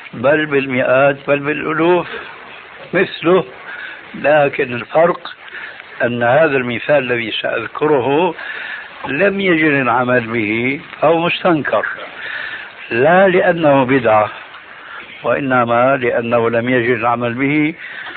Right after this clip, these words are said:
بينما البدع الأخرى هي مثلها تماما، استسهلوها وعملوا بها لأن العادة جرت على ذلك. ما هو المثال؟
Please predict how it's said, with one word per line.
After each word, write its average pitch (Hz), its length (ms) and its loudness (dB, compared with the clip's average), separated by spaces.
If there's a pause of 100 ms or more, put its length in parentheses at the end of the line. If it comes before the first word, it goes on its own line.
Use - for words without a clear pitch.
(200)
بينما 135 840 2
البدع 139 440 0
الأخرى 139 680 2 (100)
هي 147 240 2
مثلها 127 500 0
تماما، 113 760 -2 (880)
استسهلوها 143 1080 2 (640)
وعملوا 131 720 2
بها 143 440 4 (720)
لأن 139 320 -4
العادة 113 540 2
جرت 104 500 -4
على 98 240 -4
ذلك. 92 480 -6 (880)
ما 165 100 4
هو 143 160 6
المثال؟ 113 420 -2